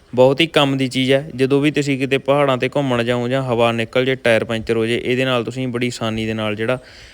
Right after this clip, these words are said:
ਹਵਾ ਉਹ ਟਾਇਰ ਦੇ ਵਿੱਚ ਪਾ ਸਕਦੇ ਹੋ। ਦੇਖੋ, ਕਿੰਨਾ ਟਾਈਮ ਹੋਇਆ, ਵੀਡੀਓ ਜਮਾਂ ਸਕਿੱਪ ਨਹੀਂ ਹੋਈ, ਜਮਾਂ ਤੇਜ਼ ਨਹੀਂ ਹੈਗੀ ਵੀਡੀਓ, ਜਿਵੇਂ ਚੱਲੀ ਜਾਂਦੀ ਹੈ ਉਵੇਂ ਚੱਲੀ ਜਾਂਦੀ ਹੈ।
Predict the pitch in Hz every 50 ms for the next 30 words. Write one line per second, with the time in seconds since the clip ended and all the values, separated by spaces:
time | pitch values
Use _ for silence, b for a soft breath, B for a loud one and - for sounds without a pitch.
0 | B B _ - 123 117 120 123 123 120 131 135 123 - 131 120 117 117 117 120
1 | 123 120 - 156 - _ 139 123 117 101 - 104 92 87 90 90 87 - _ _
2 | - 104 101 - - - 98 b b b b b b b _ - 123 127 131 131
3 | 127 - 135 127 127 127 127 127 127 123 123 127 127 135 147 156 - - 120 123
4 | 127 127 143 151 147 - - 120 110 - 117 117 117 117 123 127 123 120 127 123
5 | 135 139 139 135 - 123 117 110 110 113 113 110 110 113 123 127 123 123 127 135
6 | 139 127 120 131 123 123 127 127 131 127 127 - 131 120 117 120 120 123 120 120
7 | 123 127 127 - 120 123 127 139 127 127 117 110 117 120 117 123 131